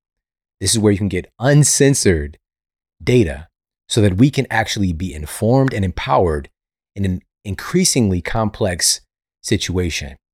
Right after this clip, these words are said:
And it's crazy because even this video, this is an episode we're putting out on the podcast platform, the audio platform, but this video can't be featured on YouTube because it would likely get censored.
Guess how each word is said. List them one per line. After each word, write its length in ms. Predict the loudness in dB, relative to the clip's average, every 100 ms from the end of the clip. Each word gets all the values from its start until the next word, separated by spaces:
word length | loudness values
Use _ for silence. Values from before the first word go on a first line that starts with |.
| _ _ _ _ _ _ _ _ -6
And 680 | 0 2 2 0 0 -2 -4 _ _ _ _ _ _ _ -6
it's 160 | -4
crazy 340 | 0 2 2 2
because 360 | 0 0 0
even 240 | 0 2 2
this 160 | 2
video, 400 | 0 2 0 -2
this 180 | 0 2
is 80 | 4
an 100 | 4
episode 340 | 4 4 4
we're 100 | 4
putting 320 | 4 2 4
out 160 | 4 2
on 380 | 0 -2 -2 -4
the 80 | -8
podcast 680 | -4 -4 -2 -4 -4 -6
platform, 720 | -6 -8 -6 -6 -6 -6 -8 -14 _ _ _ _
the 40 | -2
audio 240 | 2 2
platform, 480 | 2 -6 -6 -10 -8
but 280 | -10 -10 -12 _ _
this 280 | -6 -6 -6 _
video 260 | -2 0 0
can't 240 | -4 -6
be 80 | -8
featured 320 | -8 -8 -8
on 140 | -6
YouTube 360 | -4 -4 -4 -10
because 280 | -10 -8 -8
it 20 |
would 160 | -12 -16
likely 500 | -10 -8 -6 -6 -8 -12 _ _ _ _ _ -8
get 240 | -6 -2
censored. 540 | -2 -2 -6 -10 -16